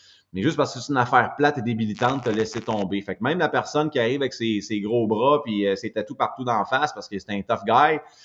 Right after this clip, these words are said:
euh, peut aussi apprendre des leçons. Ça, c'est plus l'es-, l'esprit de Death Race. Le Gogi a des modules de, de, d'apprentissage. Donc, euh, euh, pour, pour vous remettre en contexte, en deux mille, bah, bah, on va regarder sur ma page, deux mille dix-huit,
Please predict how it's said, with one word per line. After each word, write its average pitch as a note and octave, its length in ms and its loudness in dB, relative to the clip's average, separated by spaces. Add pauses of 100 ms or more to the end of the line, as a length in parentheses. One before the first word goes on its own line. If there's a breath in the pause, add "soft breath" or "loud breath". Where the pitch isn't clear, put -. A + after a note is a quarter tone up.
(480 loud breath)
euh, G2+ 240 2
peut C3+ 520 6
aussi C3 300 0
apprendre C3+ 320 4
des A#2+ 140 4
leçons. G#2+ 360 0 (680)
Ça, F#3 200 4
c'est F3+ 120 4
plus F3+ 220 2
l'es-, C#3 260 4
l'esprit C#3 380 -2
de G#2+ 120 -4
Death - 160 0
Race. F#2 280 -2
Le C3+ 120 4
Gogi E3+ 600 4 (340 loud breath)
a A2 120 0
des C3+ 200 4
modules D3 800 4
de, A2 220 2
de, A2 100 -4 (140)
d'apprentissage. A#2+ 960 0
Donc, A#2 340 -2
euh, G#2+ 260 0
euh, F#2 380 -2 (220)
pour, C3 200 -4
pour A2+ 360 -2
vous A#2+ 80 -4
remettre D#3+ 320 4
en D3 80 4
contexte, C#3+ 580 2
en B2 140 2
deux C#3 240 2
mille, D3 440 4
bah, A#2 120 4
bah, C#3 180 2 (480 soft breath)
on G2 60 -14
va G#2 40 -6
regarder G#2+ 200 -2
sur B2 140 -6
ma A2+ 100 -2
page, B2+ 260 0
deux D3+ 140 6
mille D#3 320 4
dix-huit, C3 400 4